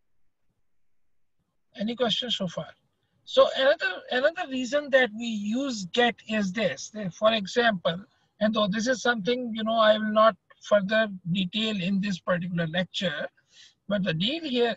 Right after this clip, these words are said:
is that the reason that we use get method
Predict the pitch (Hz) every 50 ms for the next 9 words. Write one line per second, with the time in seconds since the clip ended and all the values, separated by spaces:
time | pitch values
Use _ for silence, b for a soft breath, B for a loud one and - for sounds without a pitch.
0 | - - 196 196 185 170 175 185 220 233 202 - 226 220 208 208 214 214 - _
1 | _ - 170 202 190 180 196 220 214 240 262 262 254 247 233 208 196 202 208 202
2 | 202 196 190 196 214 226 247 240 226 208 202 214 247 277 - - - - _ _
3 | _ _ _ _ _ _ _ - 190 180 254 269 277 - - 247 226 196 170 -
4 | - - 180 190 220 247